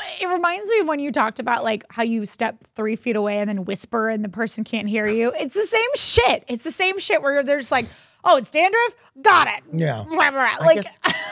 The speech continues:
Speaker 2: it's a suspense of disbelief. We just have to go with it as
Speaker 1: I
Speaker 2: to
Speaker 1: know,
Speaker 2: what
Speaker 1: but
Speaker 2: it is.
Speaker 1: watching it back, it is just like, "Really? That's
Speaker 2: Yeah.
Speaker 1: it?"
Speaker 2: Now, uh, nothing against the actor who played Brad.
Speaker 1: Yeah.
Speaker 2: But Selena is supposed to be pining for him.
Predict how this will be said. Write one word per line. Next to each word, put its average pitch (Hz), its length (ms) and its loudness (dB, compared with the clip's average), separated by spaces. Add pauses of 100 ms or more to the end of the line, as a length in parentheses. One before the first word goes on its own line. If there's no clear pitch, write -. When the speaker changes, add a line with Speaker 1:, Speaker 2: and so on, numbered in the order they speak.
Speaker 2:
it's 165 140 -4
a 180 80 -4
suspense 180 560 -6
of 143 80 -6
disbelief. 131 460 -4
We 156 120 -2
just 165 220 -6
have 120 380 -2
to 127 80 -6
go 113 220 -4
with 104 260 -6
it 92 160 -10
as - 160 -6
Speaker 1:
I 370 100 6
Speaker 2:
to 381 60 2
Speaker 1:
know, 349 100 6
Speaker 2:
what 262 100 4
Speaker 1:
but 330 140 4
Speaker 2:
it - 60 -6
is. 247 120 -4
Speaker 1:
watching 262 380 0
it 247 100 -4
back, 208 300 0
it 220 140 -4
is 208 280 -2
just 240 200 -6
like, 208 280 -4 (100)
"Really? 440 640 2
That's 285 300 2
Speaker 2:
Yeah. - 80 4
Speaker 1:
it?" 339 300 4 (320)
Speaker 2:
Now, 151 480 -2
uh, 147 120 -6 (120)
nothing 156 440 -2
against 165 580 -2
the 156 180 -4
actor 135 420 -4
who 135 120 -2
played 113 400 -8
Brad. 98 400 -4
Speaker 1:
Yeah. 233 260 -6
Speaker 2:
But 120 140 -8
Selena 151 560 -2
is 143 220 -4
supposed 127 380 -6
to 131 60 -8
be 117 160 -10
pining 247 460 -6
for 101 160 -12
him. 82 300 -12